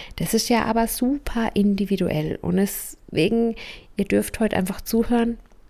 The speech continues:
mitnehmen, was euch gut tut. Und ich habe auch ein bisschen im Internet recherchiert und da musste ich einige Male schmunzeln und auch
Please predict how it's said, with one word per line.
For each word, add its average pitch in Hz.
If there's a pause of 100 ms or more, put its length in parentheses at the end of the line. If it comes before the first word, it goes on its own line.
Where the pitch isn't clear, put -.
(240)
mitnehmen, 220
was 185
euch 165
gut 233
tut. 302 (560)
Und 139
ich -
habe 214
auch 139
ein 147
bisschen 190
im -
Internet 185
recherchiert - (360)
und 147
da 151
musste 185
ich -
einige 190
Male 151
schmunzeln 165
und 170
auch 160